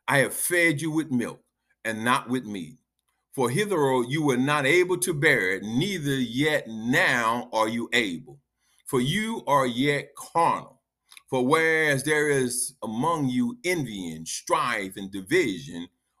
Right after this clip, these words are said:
are you not carnal and walk as men? For while one says, 'I am of Paul,' and another, 'I am of Apollos,' are you not carnal?" Here again, here again,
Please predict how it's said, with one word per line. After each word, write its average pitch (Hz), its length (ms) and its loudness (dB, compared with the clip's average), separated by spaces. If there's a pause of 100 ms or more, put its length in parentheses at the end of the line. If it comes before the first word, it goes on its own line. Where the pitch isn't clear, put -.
(100)
are 123 140 4
you 135 160 2
not 123 280 0
carnal 160 480 -6 (120)
and 107 180 -8
walk 120 300 -4
as 107 160 -8
men? 165 380 -8 (840)
For 147 160 -2
while 156 280 4
one 202 300 0
says, 147 580 0
'I 131 160 0
am 151 180 0
of 170 140 -6
Paul,' 98 640 -2 (240)
and 117 160 -4
another, 120 540 0
'I 117 160 -4
am 120 220 -2
of 113 140 -6
Apollos,' 87 720 -4 (640)
are 147 420 -2
you 120 360 -4
not 95 420 -8
carnal?" 123 580 -10 (280)
Here 110 180 -2
again, 139 480 -6 (520)
here 123 180 -4
again, 143 500 -10